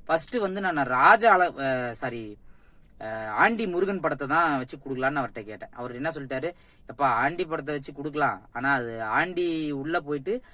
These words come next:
அவங்க வளர்ந்த உடனே டக்குன்னு அரசனா அது மாத்திரணும், அது வந்து எல்லாரும் அப்படி பண்ணுவாங்களான்னு தெரியாது, அது வேணாம்." அப்படி ஒரு சிலர் வந்து, "நல்லதுக்கு நான், நம்ம கொடுக்குறோம், பாத்தியா, அவன் வந்து ஆண்டியை கொடுத்து நம்மள ஒண்ணு இல்லாத ஆக்க போறான்,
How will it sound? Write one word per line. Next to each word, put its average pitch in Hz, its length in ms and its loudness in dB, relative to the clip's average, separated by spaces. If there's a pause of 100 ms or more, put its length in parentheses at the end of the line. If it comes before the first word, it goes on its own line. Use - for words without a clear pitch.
(220)
அவங்க 127 340 -6
வளர்ந்த 151 380 0
உடனே 190 160 0
டக்குன்னு 160 480 2
அரசனா 175 140 -4
அது 175 220 2
மாத்திரணும், 135 760 -2 (440)
அது 113 220 -10
வந்து 147 360 -2
எல்லாரும் 156 400 4
அப்படி 147 100 -6
பண்ணுவாங்களான்னு 139 460 -2
தெரியாது, 135 400 -2
அது 117 200 -6
வேணாம்." 120 260 -2
அப்படி 117 240 -6
ஒரு 113 100 -8
சிலர் 147 260 -4
வந்து, 151 360 -4 (380)
"நல்லதுக்கு 175 400 0
நான், 170 220 4
நம்ம 156 200 0
கொடுக்குறோம், 160 420 -2 (320)
பாத்தியா, 156 360 4
அவன் 156 180 2
வந்து 160 200 2
ஆண்டியை 175 400 4
கொடுத்து 160 280 -6
நம்மள 156 400 0
ஒண்ணு 165 60 -6
இல்லாத 170 280 4
ஆக்க 139 180 0
போறான், 131 460 -4